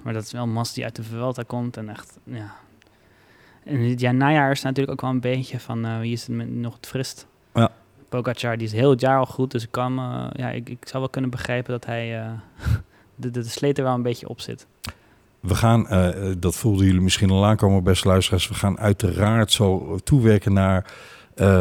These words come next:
Speaker 2: de Ronde van Lombardije. Il Lombardia. Ja, eh, elke herfst denk ik weer de mooiste koers van het seizoen.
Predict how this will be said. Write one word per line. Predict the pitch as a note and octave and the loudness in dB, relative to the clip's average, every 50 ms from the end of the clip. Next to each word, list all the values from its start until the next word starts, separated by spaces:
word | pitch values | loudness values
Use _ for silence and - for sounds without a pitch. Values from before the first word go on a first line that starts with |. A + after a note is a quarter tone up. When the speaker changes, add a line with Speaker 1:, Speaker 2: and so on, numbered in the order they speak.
| F2 F2 F2+ | 6 4 2
Speaker 2:
de | F2+ F2+ F#2+ G2+ | 0 2 2 4
Ronde | F2+ G2+ G#2 G2 E2+ | 4 4 4 4 4
van | F#2+ G2 | 4 4
Lombardije. | F#2+ F#2 F2+ F2+ E2 F#2+ F#2 G2 A2+ A#2+ C3 C#3 - - _ _ _ _ _ _ _ | 4 4 2 2 2 4 4 4 4 4 2 0 -4 -8 _ _ _ _ _ _ _
Il | - C3 C3 | 6 8 8
Lombardia. | A2+ G#2+ G2 G2 F#2+ G2+ G#2 G#2 G#2+ G#2+ G#2+ A2+ A#2+ - _ _ - - - _ _ _ _ _ _ _ _ _ _ | 10 8 8 6 6 6 4 4 4 2 2 0 -2 -4 _ _ -20 -20 -20 _ _ _ _ _ _ _ _ _ _
Ja, | - F#2+ F2+ F2+ F2 - - - - _ _ _ - - | -8 -6 -4 -4 -4 -6 -8 -12 -16 _ _ _ -6 -2
eh, | A2 G#2 G2 G2 F#2+ - - - - - - | 2 4 4 4 2 2 -2 -8 -20 -4 2
elke | - A#2 A#2 - - | 4 4 6 6 6
herfst | G2+ F#2+ G#2+ A2 A2 G2 - | 6 6 6 6 4 2 2
denk | - G2+ F#2 - | 0 0 0 -2
ik | G2 F#2 | -4 -2
weer | F#2 F#2 G2 G2 F#2 | 0 2 2 4 4
de | F2+ G#2 | 4 4
mooiste | G#2 G#2+ A2 A#2 - - - | 6 6 6 6 4 4 0
koers | G#2 - A#2 G#2+ G2+ F#2 | 0 2 4 4 4 4
van | - - G2 | 2 0 0
het | F2 - | 0 -2
seizoen. | - - D#2+ - G#2+ A2 C3 C3+ | -2 -4 -2 0 0 0 0 -2